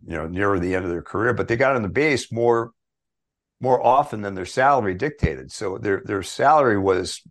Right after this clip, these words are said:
below what they should have gotten. And so what we try to do is the same kind of principle for stocks. So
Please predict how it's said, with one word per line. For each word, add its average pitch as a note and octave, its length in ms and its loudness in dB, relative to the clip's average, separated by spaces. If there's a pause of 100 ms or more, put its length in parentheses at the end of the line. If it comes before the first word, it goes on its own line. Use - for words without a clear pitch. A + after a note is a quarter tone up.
(180)
below B2+ 340 2
what G2+ 220 0
they F#2+ 140 -4
should F#2+ 260 -6
have F2+ 100 -12
gotten. G#2 380 0
And D2 140 -16
so G#2+ 160 -8
what G#2+ 160 -2
we C#3 120 -6
try C3+ 200 -2
to G2+ 80 -2
do G#2 220 -8
is G2 120 -10
the F#2+ 100 -12
same A2 300 -6
kind G2 200 -4
of F2+ 80 -10
principle F#2+ 420 -8
for - 140 -14
stocks. - 520 -4
So D#2 260 -12